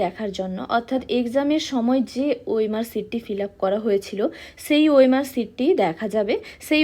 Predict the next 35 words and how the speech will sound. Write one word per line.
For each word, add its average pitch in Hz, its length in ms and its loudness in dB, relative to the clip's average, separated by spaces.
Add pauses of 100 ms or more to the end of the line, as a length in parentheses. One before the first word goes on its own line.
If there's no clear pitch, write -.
ওএমআর 269 400 6
সিট 254 160 -2 (140)
দেখার 220 340 0
জন্য 208 180 0 (120)
এখানে 233 220 -2 (120)
অপশন 262 240 -2 (100)
রয়েছে 262 260 2 (360)
view 294 200 4 (160)
ওএমআর 247 380 4 (160)
and 233 80 0 (100)
claim 262 220 2 (120)
recorded 220 420 -2 (160)
response। 214 400 -4 (380)
এই 285 80 4 (140)
অপশনে 285 420 -2
ক্লিক 226 200 -4 (140)
করলে 208 320 2 (420)
নিজের 233 260 0 (120)
ওএমআর 208 420 -2
সিটটি 202 280 -2 (120)
দেখা 185 300 -4
যাবে। 165 200 -6 (680)
নিজের 269 260 4 (120)
ওএমআর 262 380 4
সিটটি 226 340 -2
দেখার 196 280 0
জন্য 202 140 -2 (160)
এক্ষেত্রেও 262 440 0 (120)
সেম 262 160 2 (100)
স্টেপ 254 200 2 (100)
রয়েছে। 254 280 4 (400)
টেস্ট 269 300 4
সাবজেক্টের 240 640 2
জায়গায় 220 320 0
পোস্ট 220 180 0